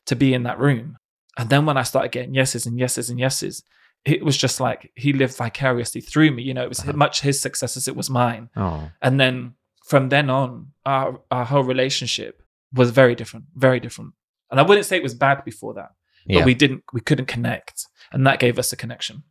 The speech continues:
Speaker 2: It's like two different worlds that are coming together, isn't it?
Speaker 1: Yeah.
Speaker 2: Absolutely.
Speaker 1: Massively.
Speaker 2: So you, you got, you got your job dancing, you've moved to London. Uh, were, were there any struggles with being yourself?
Speaker 1: I really feel like there was, and I feel like this has only become, I don't even know if people are even having this conversation,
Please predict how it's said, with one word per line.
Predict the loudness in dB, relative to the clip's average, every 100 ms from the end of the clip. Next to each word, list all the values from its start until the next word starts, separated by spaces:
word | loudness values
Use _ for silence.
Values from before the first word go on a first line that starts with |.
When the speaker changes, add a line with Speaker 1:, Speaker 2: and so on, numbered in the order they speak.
| -8
Speaker 2:
It's | -4
like | 2
two | 4
different | 4 2 0
worlds | 2 2
that | -2
are | -6
coming | -4 -4
together, | -2 -2
isn't | -2 -6
it? | -10 -2
Speaker 1:
Yeah. | 4 4 2 _ -16
Speaker 2:
Absolutely. | -10 -4 -2 -2 -2
Speaker 1:
Massively. | -4 -4 -14 -6
Speaker 2:
So | 4
you, | 6 6
you | 2 0
got, | 0
you | 0 -4 -2
got | -2 -4
your | -2
job | -2 -2 0
dancing, | -2 -2 -4 -6 -4
you've | -4
moved | -6 -6
to | -4
London. | -4 -2 -4 -4 -2
Uh, | -2 2
were, | 2 2
were | 0
there | 0
any | -2
struggles | -4 -6 -4 -2
with | -2 -4 -8 _ -10 -4
being | -2 -2
yourself? | -6 -4 -2 -4 -8 -6 0
Speaker 1:
I | 0 0 -2 -4 -10 _
really | -6 0 2 2 0
feel | -4 -4 -4 -4
like | -6 -2
there | 0 0
was, | -2 -4 -4 -6
and | -2
I | -2
feel | 0 -2
like |
this | -2 -6
has | -6 -4
only | -2 -2
become, | -4 -6 -6 -4 -4 -2
I |
don't | 0
even | 0 0
know |
if | -2 -4
people | -6 -2
are | 0
even | 0 0
having | 0 0
this | -2 -4
conversation, | -8 -8 -8 -6 -6 -6